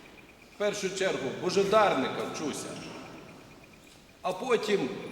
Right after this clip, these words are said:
абревіатура навчального закладу.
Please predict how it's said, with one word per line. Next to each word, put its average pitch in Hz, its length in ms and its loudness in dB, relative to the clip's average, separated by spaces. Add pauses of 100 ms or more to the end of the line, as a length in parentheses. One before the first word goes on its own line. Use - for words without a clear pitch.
(160)
абревіатура 185 1120 4 (140)
навчального 156 640 2
закладу. 143 440 2